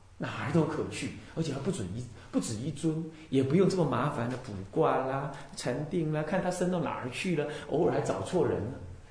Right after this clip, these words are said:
都不必这样。他分身无处，一次就可以完成，他干嘛跟你搞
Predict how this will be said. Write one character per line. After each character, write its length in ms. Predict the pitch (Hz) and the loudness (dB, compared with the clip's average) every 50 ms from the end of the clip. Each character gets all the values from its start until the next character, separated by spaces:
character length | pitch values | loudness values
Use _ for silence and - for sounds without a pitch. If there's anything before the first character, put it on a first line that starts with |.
| - - - - - - | -18 -18 -16 -16 -6 -4
都 60 | - | -4
不 100 | - 143 | -2 -2
必 100 | 123 135 - | -2 -2 -2
这 80 | - 110 | -2 -2
样。 80 | 98 101 - - - - 98 - - - 190 196 - - - - - - - 139 - - - - - - - - - - - - - - - - - - - - - - - - - - - - - | -2 -4 -4 -4 -6 -8 -10 -8 -8 -6 -8 -8 -8 -10 -12 -14 -14 -14 -14 -14 -14 -14 -16 -16 -16 -16 -16 -16 -16 -16 -18 -20 -20 -20 -20 -20 -20 -20 -20 -20 -20 -20 -20 -20 -20 -20 -20 -16 -12
他 100 | - 269 | -10 -2
分 200 | - 320 320 311 | 2 4 4 6
身 200 | 302 302 302 294 | 6 6 6 6
无 180 | 196 175 220 | 6 6 4
处， 220 | - - - - - - - - - - - | 2 0 -2 -4 -4 -6 -10 -16 -16 -8 10
一 160 | - 262 269 | 12 12 12
次 220 | 269 - - 359 240 | 12 12 12 12 12
就 120 | - - | 12 12
可 100 | 160 185 | 12 12
以 60 | 156 | 12
完 220 | 127 - 113 113 127 | 10 10 8 6 4
成， 80 | - - - - - - - - - - - | 2 0 -4 -6 -8 -10 -14 -16 -18 -18 -10
他 80 | - 262 | -8 -4
干 160 | - 262 226 | -2 0 0
嘛 100 | 190 185 170 | 0 -2 -2
跟 80 | 202 190 | -2 -4
你 60 | 190 | -4
搞 120 | 180 - | -4 -4